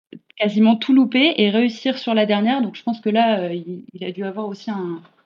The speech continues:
un petit sursaut, euh, de, de vexation de rater une épreuve qui était, euh, un peu pour lui. On a vu Alexandra aussi bien réussir. Euh,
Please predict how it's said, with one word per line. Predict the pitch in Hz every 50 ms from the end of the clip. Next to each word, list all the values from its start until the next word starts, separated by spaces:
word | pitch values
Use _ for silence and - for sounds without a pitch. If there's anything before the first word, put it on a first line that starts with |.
| _ -
un | - 190 196
petit | 196 - - 226
sursaut, | - - 240 - - _ - 240 240 233 226 208
euh, | 170 165 - - - -
de, | 202 196 180 175 170 165 170 160 - _ _ _ _ _ _ _ _ _ -
de | 202
vexation | 185 196 202 202 - 226 208 220 - 247 247
de | 208 190
rater | 180 185 190 185 -
une | 220 208
épreuve | 202 202 - - 226 220
qui | 208 - -
était, | 202 - 202 202 190
euh, | 185 165 -
un | 165 175
peu | 175 - 220
pour | 214 - 190 185
lui. | 202 233 294 330 - - - - - - - - _ _ _ _ -
On | 208 208
a | 208 208
vu | 202 233
Alexandra | 240 240 240 240 - 247 240 240 285
aussi | 311 269 - - - 269
bien | 226 233 233 220
réussir. | 220 220 214 208 - - - 254 311 -
Euh, | 214 196 190 196 190 190 190 185